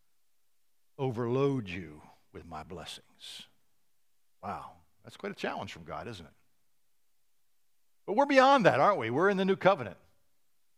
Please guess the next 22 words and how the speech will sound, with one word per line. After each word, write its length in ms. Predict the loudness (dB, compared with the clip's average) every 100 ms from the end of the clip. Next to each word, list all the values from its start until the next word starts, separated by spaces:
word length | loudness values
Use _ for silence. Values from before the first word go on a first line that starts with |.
| _
But 80 | -2
I 60 |
think 180 | 0 4
that 160 | 4 4
freedom 440 | -2 0 0 0
leads 240 | 0 -2 -4
us 140 | -8
to 100 | -10
beyond 460 | -6 0 2 2 -2
it 100 | -10
too. 220 | -12 -12 -16 _ _ _ _ _ _ _ _ _ _ _ _ _ _ -18
That 100 | -16
the 80 |
free 760 | -16 -2 2 4 4 2 0 -6 -14 _ _ _ _ -16
giving 440 | 0 2 2 -2 -14 _ _ _ _ _ _ _ _ _ _ _ _ _ _ _ _ _ _ _ _ _ _ _ _ _ _ _ _ _ _ _ _ _ _ -6
comes 320 | -2 -2 -4
from 280 | -8 -6 -6
the 60 | -8
fact 380 | -4 -4 -4
that 160 | -8 -10
we 120 | -12
realize 1000 | -10 -6 -4 -4 -6 -10 -12 -16 -16 -18